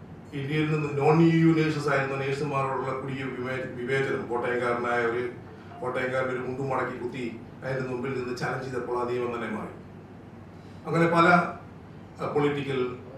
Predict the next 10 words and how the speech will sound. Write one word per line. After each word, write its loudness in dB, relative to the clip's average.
പോളിസി 2
ഇന്റർവെൻഷനിലും -6
ഞാൻ 8
എടുത്തിരിക്കുന്ന -4
നിലപാട്, -2
എൻ്റെ 2
നിലപാട് 0
equality, 2
social 0
justice, -6